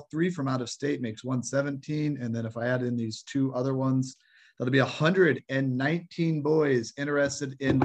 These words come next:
the very cool general race.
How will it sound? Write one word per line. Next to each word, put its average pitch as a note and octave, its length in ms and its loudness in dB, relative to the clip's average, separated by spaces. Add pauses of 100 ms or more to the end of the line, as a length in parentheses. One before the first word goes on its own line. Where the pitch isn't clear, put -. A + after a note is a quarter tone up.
the A#2+ 280 0
very D#3 360 2
cool D3+ 520 -2 (340)
general D#3+ 680 2
race. B2+ 680 -2